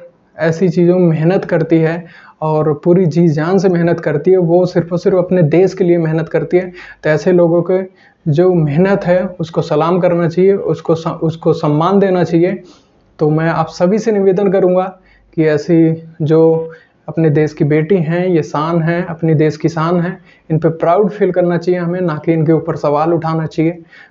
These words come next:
तो जैसा भी है, मैं तो ये कहूँगा कि बेशक इन्होंने gold medal नहीं जीता, लेकिन इन्होंने भारतवासियों का, अपने भारत के लोगों का इन्होंने बखूबी दिल जीत लिया है। और आज की वीडियो को मैं यहीं पे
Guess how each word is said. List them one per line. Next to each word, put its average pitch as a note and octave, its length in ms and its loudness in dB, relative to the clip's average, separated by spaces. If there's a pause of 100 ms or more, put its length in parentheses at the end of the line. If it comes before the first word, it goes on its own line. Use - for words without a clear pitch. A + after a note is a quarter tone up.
(120)
तो D3+ 120 2
जैसा E3+ 360 0
भी G3 180 2
है, G#3 220 -4 (120)
मैं D#3 100 -8
तो D#3 100 -2
ये E3 220 4
कहूँगा F3 320 0 (540)
कि D#3+ 360 2 (420)
बेशक G#3 500 2
इन्होंने F#3+ 280 -2
gold F3 260 2
medal E3+ 280 0
नहीं E3 260 0
जीता, E3+ 320 0 (400)
लेकिन D#3+ 400 -2 (120)
इन्होंने D#3+ 320 2
भारतवासियों D#3 1400 -2
का, F#3 160 -2
अपने E3 280 -2
भारत D3+ 480 -2
के F3 180 0 (480)
लोगों F3+ 380 2
का F#3 180 -6
इन्होंने E3 280 -2
बखूबी D#3+ 540 0
दिल E3 240 2
जीत D#3+ 240 0
लिया D#3+ 260 0
है। E3+ 200 -10 (520)
और C#3+ 460 0 (260)
आज D#3+ 180 -2
की G3 320 2
वीडियो D#3+ 320 2
को F3 100 -2
मैं D#3+ 200 0
यहीं D#3+ 240 0
पे F3 220 -2